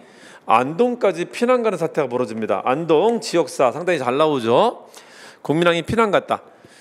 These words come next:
아, 거기에 이런 풍습이 생겨요. 왕과 왕비가 피난 가는데, 아, 왕과 왕비가 강을 건너야 되는데 그 강이, 아, 냇가가 물이 너무, 비가 와서 물이 불었답니다. 그래서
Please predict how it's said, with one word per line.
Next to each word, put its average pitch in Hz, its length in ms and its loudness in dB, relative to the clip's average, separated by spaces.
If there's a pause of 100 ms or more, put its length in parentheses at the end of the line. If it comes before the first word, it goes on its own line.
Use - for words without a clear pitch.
(420)
아, 131 280 2
거기에 190 420 2
이런 226 340 2
풍습이 240 380 -6
생겨요. 147 640 0
왕과 196 600 2
왕비가 165 340 0
피난 208 280 -2
가는데, 175 560 0 (640)
아, 127 260 2
왕과 196 300 4
왕비가 175 480 0
강을 190 360 0
건너야 180 240 4
되는데 156 480 0
그 131 140 -12
강이, 143 680 0 (500)
아, - 80 6
냇가가 170 500 4
물이 151 360 -4
너무, 165 460 0
비가 151 200 -2
와서 147 140 -2
물이 147 320 -4
불었답니다. 120 680 -4 (380)
그래서 170 220 -4